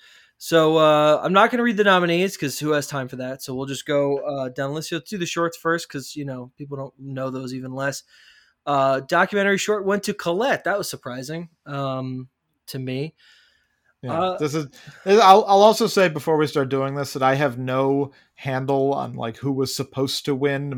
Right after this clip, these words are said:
Speaker 2: most of these.
Speaker 1: I don't either, but I will do
Speaker 2: So,
Speaker 1: my best to
Speaker 2: okay.
Speaker 1: fill you in on what I know. But I do know from Twitter's reaction that that was a surprise. Um, and I mean, I think that might have been my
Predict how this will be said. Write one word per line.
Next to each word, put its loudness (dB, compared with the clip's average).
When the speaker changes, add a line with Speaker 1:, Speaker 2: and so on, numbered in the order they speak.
Speaker 2:
most -4
of -4
these. -2
Speaker 1:
I 2
don't 0
either, 0
but -2
I 0
will -4
do -6
Speaker 2:
So, -4
Speaker 1:
my -2
best -4
to -12
Speaker 2:
okay. -14
Speaker 1:
fill -10
you -10
in -8
on -12
what -10
I -14
know. -16
But -6
I -4
do 0
know -2
from -12
Twitter's -10
reaction -12
that -20
that -14
was -16
a -18
surprise. -18
Um, -2
and -6
I -4
mean, -4
I -4
think -6
that 0
might 0
have -6
been -6
my -10